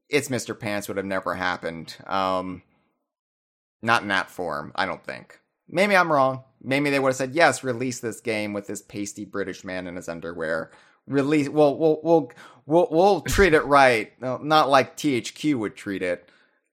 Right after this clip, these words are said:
I don't know, but <laughs> I know It's Mister Pants wasn't given a wide release by T H Q. It was kind of just, like, thrown off, but at least we got it. At least we could experience it. At least we could play it. At least people can readily buy it today. So,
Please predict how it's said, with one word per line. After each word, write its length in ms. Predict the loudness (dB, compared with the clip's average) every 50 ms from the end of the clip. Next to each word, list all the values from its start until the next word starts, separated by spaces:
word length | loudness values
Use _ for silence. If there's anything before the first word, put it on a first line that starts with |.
| _ -2
I 160 | 0 0 0
don't 160 | 0 -4 -10
know, 200 | -12 -12 -12 -12 -14 _ _ _
but 360 | 0 2 2 4 2 0 -4 _ _ _ _ _ _ -10
<laughs> 920 | -6 -6 -6 -6 -8 -10 -10 -10 -10 -12 -12 -14 -14 -14 _ _ _ 2
I 100 | 2 4
know 200 | 6 8 8 8
It's 180 | 8 6 4 2
Mister 240 | 0 -2 0 -2 -4
Pants 420 | -2 0 0 0 0 0 -2 -6
wasn't 580 | -6 0 4 4 4 4 4 0 -2 -4 -4 -4
given 200 | -2 -2 0 0
a 60 | 0
wide 340 | 0 2 2 4 4 4 2
release 360 | 0 -4 -4 -4 -6 -6 -6
by 160 | -4 -4 -4 -4
T 220 | -4 -6 -6 -6
H 160 | -6 -8 -12
Q. 400 | -12 -10 -6 -6 -4 -4 -4 -2
It 80 | -4 -4
was 140 | -6 -8 -8
kind 220 | -6 -6 -6 -6
of 80 | -6 -10
just, 300 | -10 -12 -12 -10 -8 -8
like, 240 | -8 -8 -8 _
thrown 300 | -12 -6 -6 -4 -4 -4
off, 240 | -4 -4 -6 -4 -2
but 100 | -4 -4
at 80 | -2 -2
least 320 | -6 -6 -6 -8 -10 -10
we 120 | -10 -10 -10 -12 _
got 300 | -2 -2 0 0 0 0
it. 180 | -2 -4 -6 _ _ -10
At 160 | -8 -8 -6
least 220 | -8 -10 -10 -10
we 100 | -10 -10
could 180 | -10 -10 -12 -14
experience 560 | -14 -14 -14 -10 -6 -6 -4 -6 -6 -6 -6
it. 80 | -6 -6
At 60 | -6
least 180 | -8 -10 -12
we 80 | -16 -18
could 180 | -16 -16 -18 _
play 320 | _ -2 -2 0 2 0
it. 140 | 0 -2 -4 -10 -20 -20 _ _
At 80 | -8 -6
least 180 | -6 -6 -6 -6
people 220 | -6 -6 -6 -6
can 180 | -8 -8 -8 -6
readily 380 | -4 -4 -4 -2 -4 -6 -4
buy 220 | -2 0 0 0 0
it 180 | -2 -4 -8
today. 480 | -8 -4 0 0 0 0 0 -2 -6 -8
So, 520 | -12 -8 -4 0 2 2 2 2 0 -2